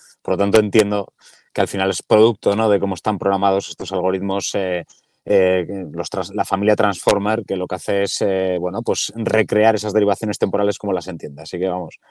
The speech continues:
un buen ejemplo de las limitaciones que todavía quedan por corregir.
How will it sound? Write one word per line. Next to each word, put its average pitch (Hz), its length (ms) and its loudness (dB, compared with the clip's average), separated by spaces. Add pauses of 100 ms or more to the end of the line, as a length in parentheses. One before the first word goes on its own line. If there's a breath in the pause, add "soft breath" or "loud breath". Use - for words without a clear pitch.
(200 soft breath)
un 127 120 0
buen 143 140 6
ejemplo 131 420 2
de 110 100 4
las 107 140 0
limitaciones 113 480 -2
que 120 80 0
todavía 107 240 0
quedan 104 220 -2
por 101 180 -2
corregir. 90 340 -10